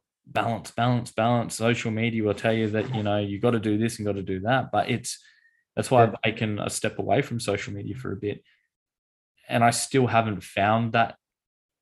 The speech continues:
Speaker 1: with myself yet. And I, <sighs> it's a tough one with me. And I think it's a tough, tough one with anyone. You know, we still gotta figure out what self-care is without, for me,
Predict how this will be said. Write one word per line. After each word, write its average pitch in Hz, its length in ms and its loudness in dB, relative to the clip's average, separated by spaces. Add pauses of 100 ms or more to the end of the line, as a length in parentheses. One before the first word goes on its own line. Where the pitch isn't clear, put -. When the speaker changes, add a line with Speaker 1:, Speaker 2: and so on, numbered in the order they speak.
(880)
Speaker 1:
with 120 120 0
myself 117 560 0
yet. 127 340 0
And 113 340 -2
I, 113 240 2 (680)
<sighs> 139 80 -6 (1000)
it's 165 160 2
a 214 40 2
tough 233 340 6
one 180 160 8
with 131 160 4
me. 117 80 2
And 107 100 6
I 135 100 6
think 220 220 -4
it's 165 100 -4
a 104 40 -4
tough, 101 300 2 (480)
tough - 280 0
one 107 200 2
with 95 160 -4
anyone. 107 640 0
You 113 100 -6
know, 98 180 0 (800)
we 135 220 2
still 151 340 6
gotta 139 200 6
figure 117 320 0
out 113 160 4
what 113 180 -2
self-care 113 720 0
is 95 300 -4
without, 98 340 4 (400)
for - 140 -6
me, 143 400 -4